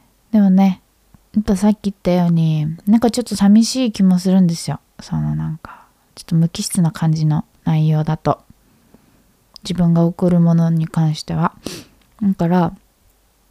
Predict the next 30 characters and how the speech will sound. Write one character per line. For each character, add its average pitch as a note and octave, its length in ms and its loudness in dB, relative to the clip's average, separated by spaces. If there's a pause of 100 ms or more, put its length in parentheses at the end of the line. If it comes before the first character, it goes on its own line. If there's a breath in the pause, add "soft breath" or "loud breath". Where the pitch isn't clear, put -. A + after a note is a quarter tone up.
(720)
な G#3 80 2
ん - 20 -2
か F3+ 360 0
う F#3+ 120 2
ま G3 340 6
い、 F3 220 2 (1080 loud breath)
う G3+ 40 2
ん、 E3 640 4
バ F3 120 4
ラ F#3+ 180 6
ン G3 60 4
ス E3+ 560 2
で F#3+ 640 4 (420)
や E3+ 220 -8
っ - 40 -20
て E3+ 400 -4
い E3+ 80 -4
き - 120 -16
た G#3+ 180 4
い F#3+ 80 6
で E3 120 2
す - 140 -8
よ D#3 80 0
ね、 E3+ 140 4
も D#3+ 120 4
っ D#3+ 140 -6
と。 D3 200 -6 (720)
な F3+ 100 -18
ん - 20 -20
か - 180 -20